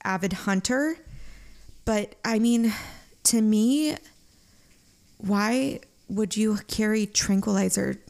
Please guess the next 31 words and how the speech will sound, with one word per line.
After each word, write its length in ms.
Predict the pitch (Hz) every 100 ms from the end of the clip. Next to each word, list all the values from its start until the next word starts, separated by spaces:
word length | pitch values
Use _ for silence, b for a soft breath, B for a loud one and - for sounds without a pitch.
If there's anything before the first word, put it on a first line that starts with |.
| - - _ _
darts 500 | - 170 - - -
for 220 | - - -
animals 520 | 190 180 180 175 -
that 140 | -
you're 120 | - 185
gonna 160 | 185
shoot 240 | 175 - -
and 120 | -
kill? 400 | 185 - 185 226
I 80 | 208
just 240 | 185 185
don't. 260 | - - - - - B B B B B B B B
Someone, 440 | - 233 226 214 196
if 280 | - - -
someone 380 | 190 226 233 220
understands 560 | 190 180 175 190 175 -
that, 240 | 147 -
please 400 | - 170 165 - -
message 400 | 185 175 - 170
me 80 | 156
on 80 |
social 300 | 156 185 170
media 240 | 170 170 160
and, 160 | 185 185 - -
and 180 | 190 180
let 100 | 175
me 120 | 180
know 180 | 143 135
what 220 | - -
that's 200 | 170 -
about. 300 | - -